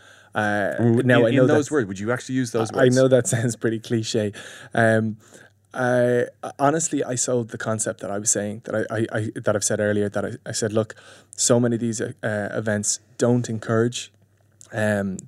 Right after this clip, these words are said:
Speaker 1: the next generation of entrepreneurs. In fact, I think they exploit them."
Speaker 2: Mm-hmm.
Speaker 1: And so many of these events are
Speaker 2: He would like that.
Speaker 1: He did.
Speaker 2: He, uh, he,
Speaker 1: And
Speaker 2: he would like that line.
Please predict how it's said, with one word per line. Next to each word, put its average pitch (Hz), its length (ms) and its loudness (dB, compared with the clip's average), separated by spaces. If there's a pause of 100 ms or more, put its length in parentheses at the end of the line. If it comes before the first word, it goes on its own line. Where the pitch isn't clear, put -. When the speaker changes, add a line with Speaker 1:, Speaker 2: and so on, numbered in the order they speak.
Speaker 1:
the 110 140 -2
next 107 260 -4
generation 104 460 -2
of 101 80 -8
entrepreneurs. 104 580 -6
In 110 100 -8
fact, 110 260 -2
I 107 120 -4
think 107 180 -8
they 110 140 -8
exploit - 460 -4
them." 123 180 -6 (240)
Speaker 2:
Mm-hmm. 76 260 -12
Speaker 1:
And 101 300 -2 (100)
so 127 380 4
many 120 220 2
of 117 60 0
these 110 140 -4
events 107 340 -2
are 104 80 -4
Speaker 2:
He 104 60 2
would 98 140 0
like 80 240 -2
that. 67 180 -8 (240)
Speaker 1:
He 113 160 -8
did. 113 340 2
Speaker 2:
He, 80 200 -8
uh, 76 100 -6
he, - 60 -8
Speaker 1:
And 107 240 -2
Speaker 2:
he - 60 -2
would - 60 -8
like 87 200 -6
that 78 140 -8
line. 71 260 -12